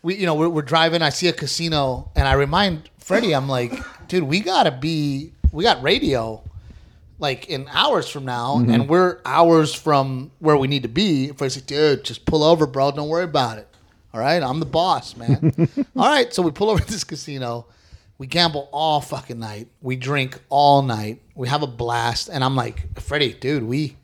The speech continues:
Speaker 1: we, we're not gonna make it. Like, we gotta roll."
Speaker 2: Yeah,
Speaker 1: you
Speaker 2: yeah.
Speaker 1: know? We're drunk. We're both drunk. I mean, really drunk. So we still got an hour or whatever to get to with our hotel. We get to the hotel. Everybody's, our call time in the lobby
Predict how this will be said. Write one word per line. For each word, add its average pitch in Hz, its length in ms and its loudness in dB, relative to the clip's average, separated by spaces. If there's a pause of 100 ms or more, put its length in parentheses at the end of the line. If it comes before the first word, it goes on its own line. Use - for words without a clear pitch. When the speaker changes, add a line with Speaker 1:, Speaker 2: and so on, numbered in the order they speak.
(640)
Speaker 1:
we, 143 140 -8
we're 170 80 -4
not 269 100 2
gonna 165 120 0
make 220 220 2
it. 113 200 -12
Like, 127 160 -12
we 220 180 -4
gotta 190 300 -4
roll." 147 360 -2
Speaker 2:
Yeah, 104 60 0
Speaker 1:
you 110 160 4
Speaker 2:
yeah. 107 60 4
Speaker 1:
know? 104 180 -2 (520)
We're 180 140 0
drunk. 147 460 0
We're 147 80 -6
both 147 300 2
drunk. 143 300 -2 (200)
I 143 60 -6
mean, 127 180 -10
really 151 260 4
drunk. 123 300 -8
So 139 100 -8
we 160 80 0
still 175 220 4
got 165 100 6
an 139 80 0
hour 139 280 2
or 127 60 2
whatever 123 280 -2
to 113 80 -6
get 120 200 -6
to 123 240 -4 (360)
with 147 180 -6
our 131 200 2
hotel. 127 340 2
We 143 60 0
get 165 100 2
to 170 40 -2
the 165 120 6
hotel. 147 580 2 (580)
Everybody's, 175 480 4
our 139 280 0
call 160 240 2
time 165 260 -2
in 151 60 -6
the 139 80 -2
lobby 127 480 0